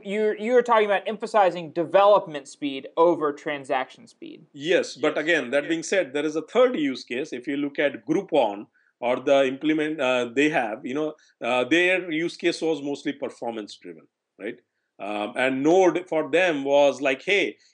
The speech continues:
Speaker 2: if I do, you know, fat, uh, if I have writing, you know, these fat web services in legacy Java or dot net, I won't be able to, uh, give the same amount of performance to my mobile clients. And, uh, if I light,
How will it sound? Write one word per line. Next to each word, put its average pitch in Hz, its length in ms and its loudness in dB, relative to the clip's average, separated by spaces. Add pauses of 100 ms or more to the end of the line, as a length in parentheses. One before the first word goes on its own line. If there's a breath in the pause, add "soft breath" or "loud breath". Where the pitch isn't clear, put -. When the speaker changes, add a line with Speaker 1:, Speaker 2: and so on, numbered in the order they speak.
Speaker 2:
if 135 120 -6
I 160 180 4
do, 175 600 -2
you 147 80 0
know, 151 140 0
fat, 151 400 0 (100)
uh, 123 200 0
if 120 180 -6
I 143 80 2
have 143 240 0
writing, 131 340 -6
you 143 60 -6
know, 139 80 -4
these 135 180 -8
fat 127 380 -4
web 143 180 -2
services 139 680 -2 (260 soft breath)
in 123 220 -4
legacy 143 400 0
Java 131 320 2
or 139 220 4
dot 123 280 -4
net, 170 300 0 (340)
I 135 160 -2
won't 156 320 -2
be 160 140 2
able 151 180 0
to, 151 540 2
uh, 123 60 -4
give 135 200 -4
the 143 100 -2
same 147 280 -2
amount 139 360 -2
of 139 200 2
performance 135 480 -2
to 131 100 -10
my 131 140 -4
mobile 135 320 0
clients. 87 500 -8 (400)
And, 123 440 0
uh, 123 80 4
if 131 160 -2
I 151 100 4
light, 143 320 2